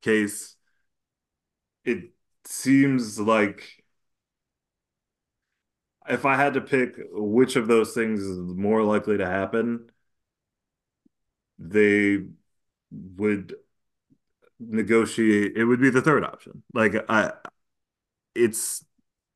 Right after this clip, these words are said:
to try to g-, get a deal with the conference and its remaining members and get them to pay some of that exit fee.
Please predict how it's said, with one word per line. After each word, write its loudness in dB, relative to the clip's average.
to 0
try 4
to 2
g-, 2
get 2
a 2
deal 4
with 0
the -2
conference -2
and 4
its 2
remaining 4
members -2
and -4
get -2
them -2
to -4
pay -4
some -6
of -6
that -8
exit -6
fee. -2